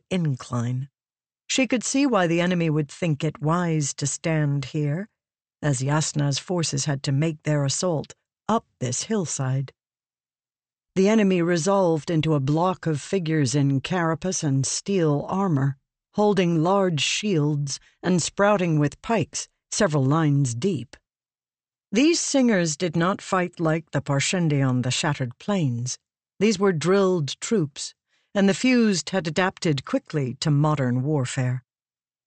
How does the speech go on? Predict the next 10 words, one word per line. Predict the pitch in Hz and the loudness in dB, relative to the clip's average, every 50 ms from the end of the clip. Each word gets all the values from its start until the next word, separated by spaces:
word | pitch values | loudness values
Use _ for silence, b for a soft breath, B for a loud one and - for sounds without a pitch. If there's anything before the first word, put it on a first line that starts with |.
| _ _ | _ _
They | - 254 | 0 2
had | 269 311 339 | 2 4 4
a | 294 220 | 4 2
slight | - - - 196 190 196 202 208 - - | 0 0 0 0 2 2 2 0 0 0
myopia | 175 156 160 151 151 175 208 - 156 147 123 127 175 | 0 2 2 4 2 2 2 0 0 -2 0 0 0
when | 180 170 151 | 0 0 0
it | 135 - - | 0 -2 -2
came | - 185 165 160 156 143 | -2 -2 0 2 2 0
to | 127 123 | 0 -4
cavalry, | - - 175 170 170 143 139 139 131 139 147 170 220 247 | -4 -2 -2 0 0 0 -2 -2 -2 -2 -2 -2 -2 -6